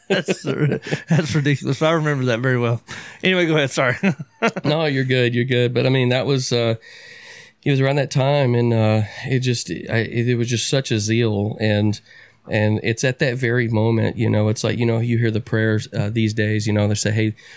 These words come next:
Speaker 2: Lord, you know, um, uh, give unto me the joy of my salvation." It's, it, it, it's that very moment that you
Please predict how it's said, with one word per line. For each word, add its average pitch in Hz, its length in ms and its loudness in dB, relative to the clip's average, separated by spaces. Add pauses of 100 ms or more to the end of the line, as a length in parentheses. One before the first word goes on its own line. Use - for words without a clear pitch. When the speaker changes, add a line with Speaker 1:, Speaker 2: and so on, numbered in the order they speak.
(140)
Speaker 2:
Lord, 117 400 0
you 120 120 0
know, 107 360 0
um, 104 340 0 (340)
uh, 110 160 -2
give 127 200 -2
unto 123 300 0
me 120 220 2
the 113 120 0
joy 110 320 -2
of 107 120 -2
my 104 140 2
salvation." 107 760 0 (260)
It's, 123 260 -4
it, 117 200 -2
it, - 180 -2
it's 117 200 -4
that 120 180 0
very 123 480 2
moment 110 600 0
that - 240 -4
you 113 460 0